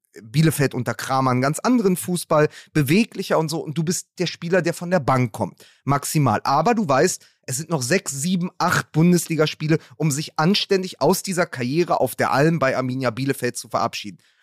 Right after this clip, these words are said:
Und jetzt wird es so sein, das war, wenn es ganz schlecht gelaufen ist, und danach sieht es im Moment aus, das letzte Spiel von ihm, von Fabian Klos,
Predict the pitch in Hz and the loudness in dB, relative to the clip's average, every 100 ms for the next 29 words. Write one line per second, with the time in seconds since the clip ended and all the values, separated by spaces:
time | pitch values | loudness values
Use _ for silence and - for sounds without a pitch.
0 | - 127 147 - 196 220 - 185 190 214 | -6 0 2 2 0 0 -2 0 2 0
1 | - _ - 135 - 127 165 220 165 131 | -2 _ -2 -2 0 0 2 2 0 -2
2 | - 151 233 - - 202 - 160 156 202 | -4 2 2 2 2 0 0 2 4 4
3 | 233 123 107 135 113 156 185 139 165 165 | 2 -2 -6 -8 -2 2 2 0 -4 -6
4 | - 147 131 120 156 147 - _ _ _ | -8 -6 -4 -4 0 -2 -2 _ _ _
5 | _ - 131 131 156 - 196 - 233 240 | _ -4 0 2 0 -2 -8 -6 -4 -4
6 | 147 117 120 104 - 139 175 180 180 170 | -4 -4 -4 -6 -4 0 0 2 2 2
7 | 170 - 180 147 | 0 2 4 4